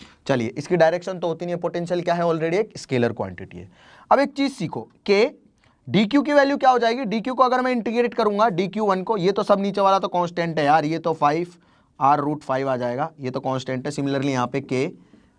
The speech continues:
डीक्यू को इंटीग्रेट कर देंगे और R रूट फ़ाइव आ जाएगा, ठीक है। अगर मैं डीक्यू वन को इंटीग्रेट करूंगा, मतलब कि सारा ऊपर की रिंग का चार्ज मैं जोड़ दूंगा, तो क्या मुझे मिल जाएगा? क्यू।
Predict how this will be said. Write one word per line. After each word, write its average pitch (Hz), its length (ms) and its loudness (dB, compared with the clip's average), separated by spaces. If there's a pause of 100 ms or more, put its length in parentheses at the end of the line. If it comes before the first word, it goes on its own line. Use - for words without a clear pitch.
डीक्यू 131 380 0
को 135 180 0
इंटीग्रेट 131 460 -2
कर 127 140 -4
देंगे 127 340 -2 (120)
और 151 300 -2 (300)
R 127 160 2
रूट 143 300 -2
फ़ाइव 110 320 -6
आ 101 40 -12
जाएगा, 101 220 -12
ठीक 156 180 -6
है। 127 120 -8 (420)
अगर 247 200 6
मैं 330 120 2
डीक्यू 277 280 2
वन 302 160 4
को 302 100 0
इंटीग्रेट 285 420 0
करूंगा, 240 280 4
मतलब 233 380 4
कि 311 180 0
सारा 240 420 8
ऊपर 302 340 6
की 277 140 -6
रिंग 294 200 -4
का 311 100 4
चार्ज 262 340 4
मैं 277 120 -2
जोड़ 240 260 4
दूंगा, 208 380 0 (500)
तो 311 80 6
क्या 262 260 8
मुझे 302 320 4
मिल 285 240 0
जाएगा? 294 340 8
क्यू। 311 380 -2